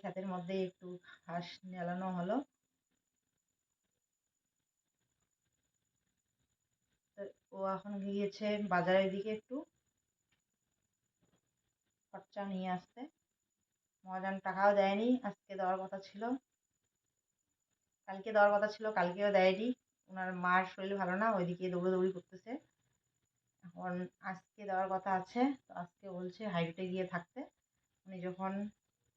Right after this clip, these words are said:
মাথাভাঙা থেকে বাড়ি ফিরবে, আহ, যাওয়ার পথে ওইদিকে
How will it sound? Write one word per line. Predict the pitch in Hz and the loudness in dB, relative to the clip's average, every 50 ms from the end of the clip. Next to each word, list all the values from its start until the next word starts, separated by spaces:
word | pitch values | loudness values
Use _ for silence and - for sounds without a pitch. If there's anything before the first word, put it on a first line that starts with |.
| _ _ _ | _ _ _
মাথাভাঙা | 175 175 170 190 190 185 190 190 190 | -12 -8 -4 -4 -2 -2 -2 -2 -2
থেকে | 185 196 196 180 | -6 -2 0 2
বাড়ি | 175 175 185 - | 2 2 2 -2
ফিরবে, | - 202 196 208 247 320 - _ _ _ _ _ _ _ _ _ _ _ _ _ _ _ _ _ _ _ _ _ - | -4 -6 -2 -2 -2 -2 -4 _ _ _ _ _ _ _ _ _ _ _ _ _ _ _ _ _ _ _ _ _ -16
আহ, | 180 175 175 175 175 170 170 | -12 -10 -8 -6 -4 -4 0
যাওয়ার | 175 170 175 180 180 180 | 4 4 4 4 4 0
পথে | 185 185 - - 220 208 | -2 -2 -2 -6 -4 -2
ওইদিকে | 190 185 180 185 | -2 -2 -2 -4